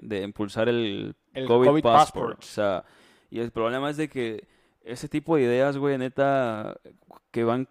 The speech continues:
Speaker 1: van calzando poco a poco, poco a poco, güey, van avanzando, güey, y al final, este, se vuelve un estándar.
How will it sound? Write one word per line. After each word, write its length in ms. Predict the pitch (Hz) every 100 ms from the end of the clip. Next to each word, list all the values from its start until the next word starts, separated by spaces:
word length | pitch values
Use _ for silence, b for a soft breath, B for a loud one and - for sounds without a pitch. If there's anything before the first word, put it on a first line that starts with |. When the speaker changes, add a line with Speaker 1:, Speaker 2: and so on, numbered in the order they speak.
| _
Speaker 1:
van 220 | 127 127
calzando 540 | 135 147 - 131 143 135
poco 240 | 135 131
a 100 | 135
poco, 380 | 139 135 - 127
poco 220 | 127 139
a 80 | 131
poco, 320 | 135 135 147
güey, 180 | 143 143
van 160 | 127
avanzando, 680 | 139 139 120 - 123 135 143
güey, 260 | 143 151 185 _ b b b
y 80 | 113
al 100 | 117
final, 720 | 113 113 127 143 147 143 120 _ _ _ 85 90 _ _ 120
este, 560 | 117 113 - 110 107
se 120 | 104 110
vuelve 180 | 113 131
un 60 |
estándar. 540 | 139 - 127 135 104